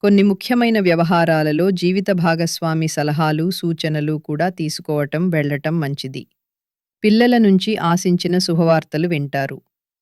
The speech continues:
ఆరోగ్యం బాగా మెరుగ్గా సాగిపోతుంది. మూడు, మిథునం రాశి. శుభగ్రహాల అనుకూలత వల్ల ఈ వారమంతా సాఫల్యాలు ఎక్కువగా ఉంటాయి.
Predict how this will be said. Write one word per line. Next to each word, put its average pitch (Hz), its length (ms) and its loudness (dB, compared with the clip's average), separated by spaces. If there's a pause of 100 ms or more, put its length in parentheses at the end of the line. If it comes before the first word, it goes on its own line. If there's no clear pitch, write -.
(380)
ఆరోగ్యం 190 600 4
బాగా 165 380 2
మెరుగ్గా 165 480 2
సాగిపోతుంది. 147 880 -4 (800)
మూడు, 180 400 2
మిథునం 175 440 2
రాశి. 135 400 -6 (580)
శుభగ్రహాల 202 760 2
అనుకూలత 170 600 0
వల్ల 151 300 0 (160)
ఈ 185 160 0
వారమంతా 165 680 2
సాఫల్యాలు 160 680 0
ఎక్కువగా 165 520 -2
ఉంటాయి. 139 480 -6